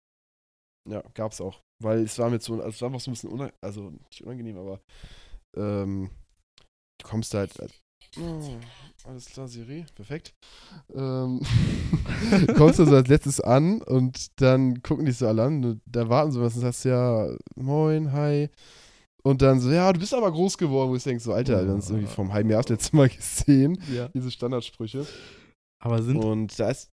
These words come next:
Speaker 2: Nee, erzähl erst mal, sorry.
Speaker 1: Da ist mir halt auch so aufgefallen, dass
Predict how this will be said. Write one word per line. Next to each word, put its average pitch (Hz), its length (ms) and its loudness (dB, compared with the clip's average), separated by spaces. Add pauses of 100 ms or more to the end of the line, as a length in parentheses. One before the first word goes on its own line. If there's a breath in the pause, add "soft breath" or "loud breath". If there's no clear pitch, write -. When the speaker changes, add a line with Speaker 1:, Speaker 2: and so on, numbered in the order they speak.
(800)
Speaker 2:
Nee, 107 160 -4
erzähl 104 300 -8
erst 107 180 -10
mal, 113 80 -6
sorry. 110 300 -10 (680)
Speaker 1:
Da 120 100 -2
ist - 140 -8
mir 139 60 -4
halt 104 80 -6
auch 113 80 -6
so - 120 -10
aufgefallen, 113 680 -6 (560 soft breath)
dass 107 460 -8